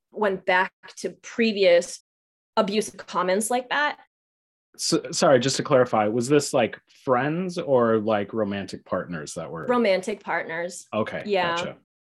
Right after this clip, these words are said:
Speaker 2: gotcha.
Speaker 1: Yeah. I wouldn't be friends with people who are <laughs> saying that. I would just
Speaker 2: Yeah,
Speaker 1: dump them.
Speaker 2: that would
Speaker 1: Whereas
Speaker 2: be
Speaker 1: if I'm
Speaker 2: pretty
Speaker 1: dating
Speaker 2: shitty.
Speaker 1: someone, I keep them for a lot longer for God knows what reason.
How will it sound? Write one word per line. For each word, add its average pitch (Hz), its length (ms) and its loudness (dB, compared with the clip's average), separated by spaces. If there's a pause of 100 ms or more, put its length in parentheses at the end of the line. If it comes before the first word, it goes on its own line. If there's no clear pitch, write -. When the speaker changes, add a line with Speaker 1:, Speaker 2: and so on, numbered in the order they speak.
Speaker 2:
gotcha. - 280 -14 (160)
Speaker 1:
Yeah. 175 400 -2 (220)
I 240 120 4
wouldn't 269 180 2
be 262 80 -4
friends 190 320 -4
with 190 100 -10
people 208 220 -6
who 220 120 -2
are 233 100 0
<laughs> 294 100 -4
saying 415 180 6
that. 427 180 4
I 381 220 4
would 381 140 4
just 339 160 -4
Speaker 2:
Yeah, 147 120 6
Speaker 1:
dump - 160 2
them. 226 100 -4
Speaker 2:
that - 80 -14
would - 280 -8
Speaker 1:
Whereas 139 160 8
Speaker 2:
be 143 60 4
Speaker 1:
if - 60 -2
I'm - 60 0
Speaker 2:
pretty - 180 2
Speaker 1:
dating 95 160 2
Speaker 2:
shitty. - 20 -4
Speaker 1:
someone, 240 360 0 (180)
I 240 80 -4
keep 240 260 -6
them 233 160 -2
for 240 80 0
a 214 80 4
lot 196 220 -2
longer 226 260 0
for 202 140 -12
God 190 260 -4
knows 196 220 -10
what 262 200 -4
reason. 196 540 -10